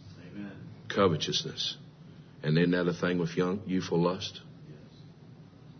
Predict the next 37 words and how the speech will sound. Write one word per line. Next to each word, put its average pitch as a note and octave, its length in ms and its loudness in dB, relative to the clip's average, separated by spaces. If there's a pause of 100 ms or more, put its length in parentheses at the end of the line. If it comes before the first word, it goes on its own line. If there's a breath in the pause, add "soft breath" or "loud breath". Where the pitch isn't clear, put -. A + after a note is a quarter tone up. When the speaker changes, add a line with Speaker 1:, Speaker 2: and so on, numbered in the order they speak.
(140)
Speaker 2:
I'm E2 80 4
just - 220 2
amazed. F2 600 2
You D#2 60 0
know, D#2 100 4
people, E2+ 480 0
some E2+ 260 2
of E2 40 6
the D#2+ 180 2
people F#2 280 -2
in E2+ 60 2
the E2+ 60 4
world, F2 280 4
they E2+ 80 4
look F2+ 220 4
down F2+ 160 0
on F2+ 100 0
you E2+ 60 0
if E2 80 -6
you're E2+ 80 2
not F2 180 0
the E2 100 -4
C F2+ 160 0
E F2+ 100 4
O F2 60 4
of E2+ 80 2
the E2 80 2
company. F2+ 280 -2
By E2 160 4
the - 100 -2
time F#2 220 0
you're E2 80 2
twenty-eight F#2 540 4
or - 60 4
twenty-nine G2 460 2
years G2+ 260 4
old, D#2 280 4